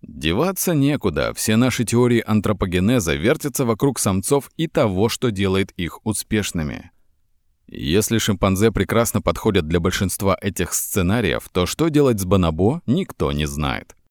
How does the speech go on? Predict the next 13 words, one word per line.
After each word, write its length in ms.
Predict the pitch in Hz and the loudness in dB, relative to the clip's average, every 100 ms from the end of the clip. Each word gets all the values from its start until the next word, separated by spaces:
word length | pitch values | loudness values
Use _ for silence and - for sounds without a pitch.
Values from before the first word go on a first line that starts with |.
| _ _ - | _ _ -6
Наших 440 | - 127 156 131 | 2 2 2 -2
сородичей 600 | - 107 131 131 110 110 | 0 2 2 2 2 0
хиппи 520 | 95 - 151 - - 139 | 0 0 -2 -2 0 4
неизменно 760 | 131 117 98 92 139 151 143 | 6 6 4 4 2 4 0
превозносят 720 | 127 135 117 101 107 120 120 | 2 4 4 4 2 2 0
за 140 | 95 98 | 2 0
их 120 | 92 | 2
замечательные 800 | 90 85 78 92 82 85 85 78 | 0 0 2 0 2 0 2 0
качества, 680 | - 110 - 101 - 73 | 0 -2 -2 -4 -6 -6
а 120 | - - | -6 -6
потом 320 | 87 165 139 - | -2 -2 -4 0
попросту 580 | 120 - 123 - 107 - | 0 2 -2 -2 -2 -2
игнорируют. 800 | 98 85 85 80 73 50 - - | -2 0 0 0 -2 -4 -10 -18